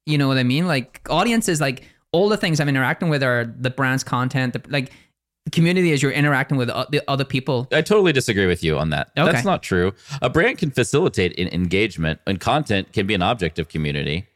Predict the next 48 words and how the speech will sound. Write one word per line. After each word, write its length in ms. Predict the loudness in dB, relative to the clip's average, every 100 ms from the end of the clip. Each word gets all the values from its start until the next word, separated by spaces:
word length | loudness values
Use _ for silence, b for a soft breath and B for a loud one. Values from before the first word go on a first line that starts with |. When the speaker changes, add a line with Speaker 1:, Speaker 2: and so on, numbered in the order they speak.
| _ _ _
Speaker 2:
I 80 | -4
don't 160 | -2
think 140 | -4 -2
that 100 | -2
you 140 | -2
can 160 | -2 0
divorce 460 | 0 2 2 2
them 260 | 0 0 0
as 140 | -2 0
much. 200 | 0 2
Speaker 1:
No, 180 | 2 2
but 160 | 2
you're 140 | 2 2
right. 140 | 0
You 100 | 0
have 220 | 0 0
to 80 | -2
interact 380 | -2 0 0 -2
with 80 | -2
other 180 | 0 -2
people 380 | -2 -6 -4 -4
for 160 | -4
it 80 | -6
to 60 | -6
be 100 | -8
community. 500 | -6 -4 -2 -2 -4
If 260 | -6 -6 -6
it's 160 | -4
not, 340 | -2 -2 -2 -4
if 100 | -2
you're 80 | 0
not 140 | 0 0
interacting 400 | 0 0 -2 -2
with 80 |
other 100 | -2
people, 240 | -2 -4 -4
it's 160 | -4
not, 300 | -2 -2 -4
like, 180 | -6 -4
you 80 | -2
don't 140 | 0
have 100 | 0
a 40 | -4
forum, 280 | -2 -2 -2
it's 100 | -2
not 100 | -4
a 40 |
community. 460 | -4 -6 -6 -8